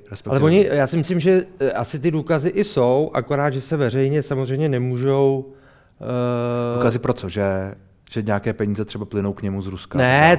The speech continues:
Speaker 2: to, to nemyslel k němu, já si myslím, že jsou, ty, ty, vy jste myslel jako k němu?
Speaker 1: Hmm.
Speaker 2: Ne, to ne.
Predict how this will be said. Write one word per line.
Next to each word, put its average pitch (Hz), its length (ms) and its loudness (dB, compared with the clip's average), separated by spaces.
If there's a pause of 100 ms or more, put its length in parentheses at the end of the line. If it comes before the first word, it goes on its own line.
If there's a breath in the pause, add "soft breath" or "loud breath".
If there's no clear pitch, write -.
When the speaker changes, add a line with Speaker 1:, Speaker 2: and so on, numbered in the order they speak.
(100)
Speaker 2:
to, - 60 -10
to 151 120 0
nemyslel 139 360 2
k - 60 -6
němu, 113 280 -2
já 113 100 -2
si 117 100 -8
myslím, 123 220 -6
že 120 120 -6
jsou, 139 320 0 (600 loud breath)
ty, 151 100 -4
ty, 143 100 -8
vy 147 80 -4
jste 170 120 -4
myslel 165 180 0
jako 165 160 0
k - 80 -8
němu? 196 420 2
Speaker 1:
Hmm. 120 240 -2
Speaker 2:
Ne, 123 200 0
to 127 100 -2
ne. 107 320 -4